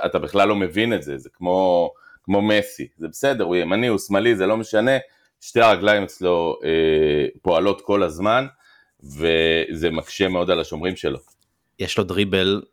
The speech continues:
Speaker 2: וזה אומר שהוא לא שחקן שנבהל משחקן שעומד מולו ומעביר אחורה.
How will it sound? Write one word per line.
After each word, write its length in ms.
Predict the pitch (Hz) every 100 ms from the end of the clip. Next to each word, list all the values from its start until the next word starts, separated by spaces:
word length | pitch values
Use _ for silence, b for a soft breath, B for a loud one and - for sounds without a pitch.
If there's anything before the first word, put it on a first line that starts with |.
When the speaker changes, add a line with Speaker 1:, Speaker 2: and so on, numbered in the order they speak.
| _ 80
Speaker 2:
וזה 240 | 85 82
אומר 440 | 80 82 90 90 85
שהוא 960 | - 87 80 78 76 76 69 - 82
לא 80 | 90
שחקן 520 | - 95 - 92 85
שנבהל 760 | 82 - 80 82 80 90 92 76 76
משחקן 440 | 78 80 - 80
שעומד 240 | 80 82
מולו 320 | 95 95 95 85
ומעביר 460 | 78 76 80 80
אחורה. 460 | 76 - 95 101